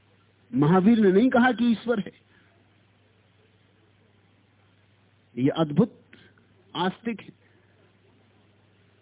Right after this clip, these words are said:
इनकी आस्तिकता ईश्वर की घोषणा पर निर्भर नहीं,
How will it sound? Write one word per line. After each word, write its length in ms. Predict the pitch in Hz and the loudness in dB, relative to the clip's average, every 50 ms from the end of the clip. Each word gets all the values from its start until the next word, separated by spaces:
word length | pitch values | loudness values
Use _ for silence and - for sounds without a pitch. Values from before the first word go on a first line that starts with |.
| _ _ _ _ _ - | _ _ _ _ _ -2
इनकी 280 | 151 185 202 170 214 | 0 0 0 0 0
आस्तिकता 720 | 214 202 208 202 - - 247 262 - - - 262 240 - - - _ _ _ _ _ _ _ _ - 190 | 0 0 0 -2 -2 -4 -6 -6 -6 -4 -4 -4 -4 -4 -8 -14 _ _ _ _ _ _ _ _ -6 -4
ईश्वर 340 | 190 175 - - 226 233 208 | -4 -4 -2 -2 -4 -4 -2
की 140 | 196 214 190 | -4 -6 -2
घोषणा 380 | 151 165 185 185 - 226 220 | 0 0 0 0 -2 -4 -6
पर 140 | 208 202 190 | -4 -4 -4
निर्भर 320 | 185 190 196 170 196 208 202 | -2 -2 0 0 0 -2 -2
नहीं, 280 | 220 214 208 170 139 | -4 -6 -8 -8 -12